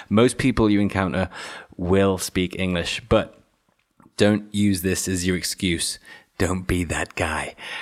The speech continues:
People who speak other languages, regardless of their proficiency in English, really appreciate it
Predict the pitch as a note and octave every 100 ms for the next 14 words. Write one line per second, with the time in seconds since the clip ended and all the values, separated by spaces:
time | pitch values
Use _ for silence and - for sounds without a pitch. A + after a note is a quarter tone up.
0 | - - _ A2 A2 A2+ G#2+ G2+ G#2+ G2+
1 | - G2+ G#2+ G2+ F#2 E2+ F#2 - F2+ E2
2 | G2 G#2+ G2+ F#2+ F2+ F#2+ F2+ F2 G2 -
3 | F#2 G2 F#2+ F#2+ F2+ E2+ - F#2+ F#2+ A2
4 | A#2+ A2 - G2+ F2 F2+ F2 E2+